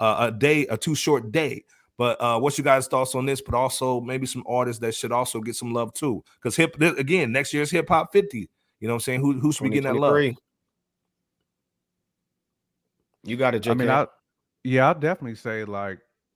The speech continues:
Speaker 3: just Jersey in general.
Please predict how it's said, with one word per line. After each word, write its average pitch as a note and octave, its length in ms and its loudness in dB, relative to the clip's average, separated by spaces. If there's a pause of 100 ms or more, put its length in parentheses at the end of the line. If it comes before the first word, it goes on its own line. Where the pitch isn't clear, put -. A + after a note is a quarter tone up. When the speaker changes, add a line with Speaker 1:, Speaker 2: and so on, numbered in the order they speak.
(120)
Speaker 3:
just G#2+ 380 -14 (340)
Jersey G#2 720 -4 (480)
in F#2+ 180 -12
general. E2+ 560 -14